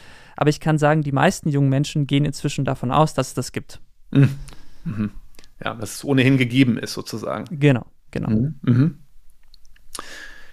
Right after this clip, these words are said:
Speaker 2: Mhm. Und, äh, Thema so persönliche Weiterentwicklung, ähm, ähm, Karriereperspektiven, Aufstiegsmöglichkeiten,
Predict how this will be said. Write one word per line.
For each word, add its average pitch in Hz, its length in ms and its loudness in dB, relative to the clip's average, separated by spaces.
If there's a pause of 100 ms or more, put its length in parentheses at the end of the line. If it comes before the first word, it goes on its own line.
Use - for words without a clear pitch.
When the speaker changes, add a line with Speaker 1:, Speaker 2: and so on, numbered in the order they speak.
(560)
Speaker 2:
Mhm. 185 400 4 (1080)
Und, 156 380 2
äh, 139 120 -2
Thema 170 360 2
so 156 120 0
persönliche 151 520 2
Weiterentwicklung, 151 1300 2
ähm, 117 640 2
ähm, - 240 -6
Karriereperspektiven, 143 1120 2
Aufstiegsmöglichkeiten, 127 1900 0